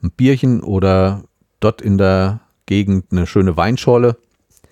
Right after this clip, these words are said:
Ich glaub, die haben auch alle diese Duppegläser. <laughs> Da wollte ich halt mal einen Schoppen trinken. Da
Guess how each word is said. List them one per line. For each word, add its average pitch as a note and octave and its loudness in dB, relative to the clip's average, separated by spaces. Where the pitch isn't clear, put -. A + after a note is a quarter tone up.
Ich - -20
glaub, F2+ -4
die F2 -2
haben F#2 0
auch G2 -2
alle G2 -2
diese E2+ -4
Duppegläser. B2 0
<laughs> - -6
Da F#2+ 2
wollte G#2+ 2
ich - -6
halt G#2 0
mal G2+ 2
einen F#2 0
Schoppen G2 -2
trinken. A2+ -2
Da G2 -6